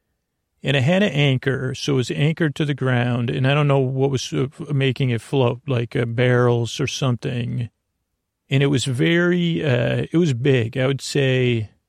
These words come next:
like, it was big enough for, for if you were adults, like, three or four adults could go out there and lie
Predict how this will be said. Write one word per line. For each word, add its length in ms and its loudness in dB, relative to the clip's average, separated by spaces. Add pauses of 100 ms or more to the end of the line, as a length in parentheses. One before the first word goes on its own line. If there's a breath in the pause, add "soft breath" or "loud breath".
(320)
like, 200 0
it 80 2
was 120 0
big 220 2
enough 180 2
for, 360 -2 (100)
for 360 -2
if 220 -2
you 100 2
were 140 4
adults, 540 0
like, 160 0
three 320 0
or 40 6
four 240 2
adults 540 0
could 200 -4
go 180 4
out 100 0
there 220 4
and 180 0
lie 600 0